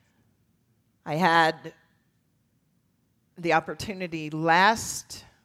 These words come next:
week on Father's Day to speak in a church in Dallas, and the thing that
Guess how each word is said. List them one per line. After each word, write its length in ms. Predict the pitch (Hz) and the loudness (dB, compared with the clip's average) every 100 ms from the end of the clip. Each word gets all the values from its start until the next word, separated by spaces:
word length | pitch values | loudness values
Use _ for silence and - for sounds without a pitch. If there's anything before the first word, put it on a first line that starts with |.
| - | -16
week 400 | 147 139 160 151 | -10 -8 -8 -6
on 240 | 151 170 | -4 -4
Father's 520 | 185 143 135 139 147 | -6 -4 -4 -4 -12
Day 400 | - 123 131 156 _ - | -12 -10 -10 -12 _ -20
to 480 | - 147 143 139 - | -14 -14 -14 -16 -18
speak 640 | - - 185 160 156 - _ _ _ _ _ _ | -18 -14 -10 -10 -10 -20 _ _ _ _ _ _
in 420 | - 156 151 143 143 | -10 -8 -8 -10 -14
a 80 | 156 | -14
church 420 | 151 - 151 - | -14 -10 -10 -10
in 140 | 143 147 | -14 -6
Dallas, 800 | 170 185 180 143 160 - - - - _ _ _ _ _ _ | 0 2 0 -2 -8 -14 -18 -20 -20 _ _ _ _ _ _
and 600 | 165 156 143 139 143 147 - - _ _ _ _ _ _ _ _ - | -4 -2 -2 -4 -10 -18 -20 -20 _ _ _ _ _ _ _ _ -10
the 100 | 170 | -8
thing 540 | - 226 233 233 220 190 | -4 -2 -2 -6 -12 0
that 360 | 175 151 151 | 4 4 2